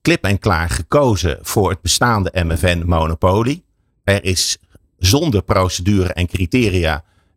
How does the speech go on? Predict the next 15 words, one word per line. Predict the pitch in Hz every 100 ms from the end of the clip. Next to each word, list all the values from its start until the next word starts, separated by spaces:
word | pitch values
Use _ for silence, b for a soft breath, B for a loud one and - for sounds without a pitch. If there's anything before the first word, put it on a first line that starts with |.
| -
eh, | 90 85
weer | 82 90 131 147 92
een, | 95 90 82
eh, | 87 82
een | - 87
herhaling | 87 90 127 107 90
van | 85
zetten | 85 98 -
in | 92 87
de | 80
inschrijfvoorwaarden. | 90 104 - 117 113 123 113 113 104 113 160 _ _ _ -
En | 101
cruciaal | - 139 165 - 104 98 127 147
hierbij | 127 127 120 120 120
is, | 120 156 -